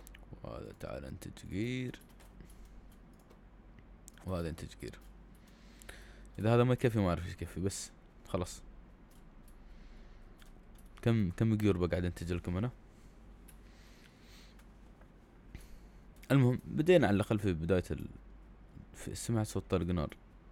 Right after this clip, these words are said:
يصير الباركن مال السب-، بسوي له باركن الموتر، صبر. بسوي لهم قنتورة هناك. خلنا نشيك على المكان هذا.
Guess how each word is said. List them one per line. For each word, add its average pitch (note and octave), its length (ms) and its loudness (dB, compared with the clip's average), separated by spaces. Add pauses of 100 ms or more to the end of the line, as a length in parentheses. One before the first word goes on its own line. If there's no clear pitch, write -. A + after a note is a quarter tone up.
(2000)
يصير F#2 240 -2
الباركن C#2+ 500 -4
مال B1 120 -4
السب-، - 180 -6
بسوي G#2+ 240 2
له G2+ 100 4
باركن F2+ 360 2
الموتر، B1+ 360 -4
صبر. - 300 -8 (1300)
بسوي F#2 200 0
لهم E2+ 180 0
قنتورة D#2+ 480 0
هناك. C2 280 -4
خلنا F2+ 180 -2
نشيك F2+ 300 0
على D#2 100 2
المكان F#2 320 0
هذا. A2 400 2